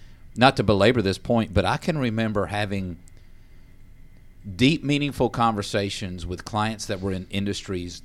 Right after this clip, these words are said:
that we knew, I mean, entire industries that were likely to die as a result of this thing. And, and, and, and people saying, "Well,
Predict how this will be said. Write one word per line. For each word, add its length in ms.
that 280
we 220
knew, 680
I 100
mean, 200
entire 460
industries 600
that 180
were 140
likely 480
to 240
die 440
as 180
a 60
result 420
of 80
this 180
thing. 300
And, 160
and, 260
and, 280
and 200
people 220
saying, 220
"Well, 300